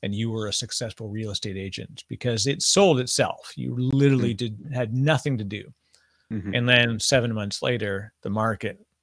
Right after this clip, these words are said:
Speaker 1: shifted and everything dried up. And all of those people suddenly came running back, hoping that there was still a job that they could get back on,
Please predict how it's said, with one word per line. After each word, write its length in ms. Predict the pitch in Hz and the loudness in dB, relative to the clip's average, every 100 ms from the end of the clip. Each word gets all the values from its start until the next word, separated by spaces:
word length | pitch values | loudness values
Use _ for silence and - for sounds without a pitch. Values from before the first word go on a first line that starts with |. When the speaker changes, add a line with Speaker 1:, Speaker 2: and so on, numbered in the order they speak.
| _ | _
Speaker 1:
shifted 540 | - - 123 - - 76 | -2 2 2 0 -8 -6
and 140 | 104 | -2
everything 280 | 123 120 113 | 0 0 -2
dried 300 | 110 98 98 | -4 -4 -4
up. 220 | 101 - | -6 -8
And 100 | 101 - | -10 -2
all 260 | 127 156 | 2 2
of 80 | 131 | 2
those 200 | 127 113 | -2 -4
people 340 | - 131 120 | -6 -6 -6
suddenly 400 | 113 - 110 113 | -4 -4 -6 -8
came 260 | 110 123 101 | -10 -8 -6
running 300 | 110 107 104 | -6 -6 -6
back, 320 | 117 113 110 | -4 -4 -4
hoping 340 | - 107 113 110 | -4 -4 -4 -6
that 140 | 101 | -6
there 100 | 107 | -6
was 140 | 107 | -6
still 260 | - 117 104 | -6 -6 -6
a 100 | 98 | -8
job 560 | 87 107 98 101 98 95 - - - - | -8 -6 -2 -2 -4 -8 -14 -18 -18 -6
that 140 | - 107 | -2 0
they 100 | 110 | 0
could 200 | 113 92 | 0 4
get 280 | 139 135 - | 4 4 4
back 280 | 139 131 - | 6 6 4
on, 400 | 123 117 110 | 0 0 -8